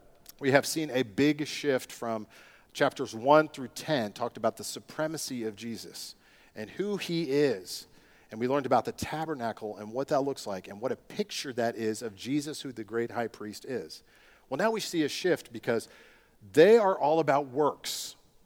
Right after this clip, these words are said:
Well, what he wants to do is explain what is important. It's all about faith. It's not about the works. And so this is a new concept as they continue to learn and understand what faith is. And that is why they take him to the heroes of faith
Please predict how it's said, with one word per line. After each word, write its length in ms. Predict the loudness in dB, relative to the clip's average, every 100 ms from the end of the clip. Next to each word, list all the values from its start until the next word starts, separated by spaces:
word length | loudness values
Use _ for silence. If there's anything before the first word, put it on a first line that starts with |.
| _ _ _
Well, 180 | -4
what 320 | -2 2 2 2
he 120 | -2
wants 240 | -2 -4
to 60 | -8
do 200 | 0 2
is 100 | 2
explain 560 | -6 -6 -2 -2 -6 -18 _ _ _
what 160 | -6
is 100 | -6
important. 520 | -8 -4 4 4 4
It's 100 | -6 -4
all 240 | 0 2
about 280 | 4 2 0
faith. 560 | -12 -6 -4 -6 -10 -14
It's 200 | -12 -10
not 280 | -4 -2 0
about 260 | 0 -2
the 80 | -4
works. 520 | -4 -4 -4 -8 -14 -16 -20 -20 -20 _
And 100 | -8
so 200 | 2 2
this 400 | 10 10 12 6
is 100 | -2
a 80 | -2
new 220 | -2 -4
concept 640 | 0 2 2 0 -4 -6
as 100 | -8
they 120 | -6 -6
continue 420 | -6 -6 -4 -4
to 160 | -4
learn 240 | -2 0 0
and 100 | -2
understand 800 | -4 -2 -4 -6 -6 -6 -8 -16 -20 -20 -20 -20 _ _ _
what 240 | 4 4
faith 460 | 4 -2 2 2 0
is. 480 | -2 0 -2 -8 -10
And 160 | -6 0
that 160 | 2
is 120 | 0 -4
why 160 | -4
they 100 | -4
take 220 | -4 -8
him 100 | -10 -14
to 140 | -16
the 120 | -16
heroes 760 | -16 -8 -6 -4 -6 -6 -12 -10
of 180 | -10
faith 400 | -10 -6 -6 -6